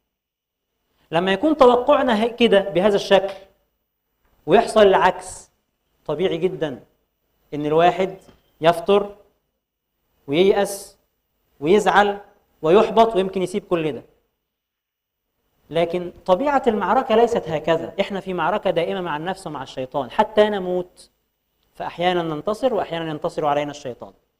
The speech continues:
طيب، إذا انتصرت أنا بحمد الله سبحانه وتعالى، انتصر علي الشيطان في بعض المرات، بأجدد التوبة، بأتوب إلى الله، وبنوي إني ما أرجعش تاني. هرجع تاني، أجدد التوبة وأتوب إلى الله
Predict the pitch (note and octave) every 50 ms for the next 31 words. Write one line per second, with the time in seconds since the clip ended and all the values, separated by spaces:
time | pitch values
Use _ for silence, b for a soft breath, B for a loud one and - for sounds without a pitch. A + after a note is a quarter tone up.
0 | _ _ _ _ _ _ _ _ _ _ - D3 C#3+ C#3+ D#3+ D3+ D#3 D#3 D#3 -
1 | A3 A3 - B3+ B3+ B3+ - G#3+ G3+ F#3+ F#3+ F#3+ F#3+ F#3+ - E3+ F#3 - F#3 E3+
2 | D3+ D#3 D3+ D3+ D3+ D3 - - - D3 C3+ C3 B2+ - A#2 G#2 G2+ F#2+ _ _
3 | _ _ _ _ _ _ _ _ _ _ - D3+ D3+ - - A#3 A3+ A#3 A3 G3+
4 | F#3+ F#3 F#3+ G3 G3 F#3+ F#3+ - - F3 E3+ E3 E3+ E3 E3 E3 E3 E3 D3+ D3
5 | D3+ E3+ F3 E3+ F3 E3 E3 D#3 D3 D3+ D3+ D3+ D#3 D#3 - - _ _ _ _
6 | _ _ _ _ _ _ _ _ _ _ _ - C3+ B2 C#3 C#3 D#3+ E3+ E3 E3
7 | D#3+ D#3 - - E3+ E3+ F#3 F3+ G3 G#3+ - - _ _ - C3+ B2+ C3+ - F3
8 | F3+ F#3+ E3+ E3+ E3 E3 F3 F3+ F#3 F3+ F3+ - C#3+ C#3 E3+ F3+ F3+ F3 F3 F3
9 | E3+ E3 E3 E3 F3 E3+ - - - E3+ D#3+ D#3 C3+ - D#3 A#3+ C4+ A#3 B3 A3+
10 | A3+ A#3 B3 A#3+ A3+ F3+ - - - _ _ _ _ _ _ _ _ _ _ _
11 | _ _ _ _ - C#3 C3+ D3+ E3 D3+ D#3+ D#3+ D#3 - - F3+ F#3 F#3+ F#3 G3+
12 | G3+ - - - _ _ _ _ _ _ - C3 B2+ C3 - F3+ F3+ F3 E3+ E3
13 | E3 F3+ F3+ F#3 F#3